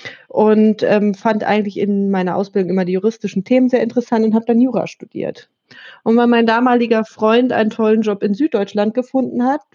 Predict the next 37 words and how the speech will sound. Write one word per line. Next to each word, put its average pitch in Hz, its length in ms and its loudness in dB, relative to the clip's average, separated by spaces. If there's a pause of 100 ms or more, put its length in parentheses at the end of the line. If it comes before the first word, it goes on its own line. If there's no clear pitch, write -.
bin 254 160 0
ich 254 180 -2
mit 247 180 2
ihm 233 520 2
Richtung, 214 880 0
äh, - 20 -2
Speyer 202 460 0
beziehungsweise 208 580 0
Mannheim 185 460 0
gezogen 269 440 -2
und 233 140 2
habe 226 160 0
dann 269 140 0
in 294 120 -2
Mannheim 214 300 2
studiert. - 600 -6 (440)
Ganz 285 300 -2
klassisch 202 480 0
Jura. 196 560 2 (1080)
Und, 240 680 2
äh, 220 240 2
ja, 196 340 0
wie 226 80 -2
das 214 180 -2
dann 208 140 -2
im 190 160 -2
Studium 208 400 0
so 180 100 -2
ist, 320 300 0
man 220 140 2
macht 208 180 -4
den 214 120 0
einen 208 200 -2
oder 196 160 -2
anderen 196 220 0
Nebenjob 262 580 0
und 208 200 -4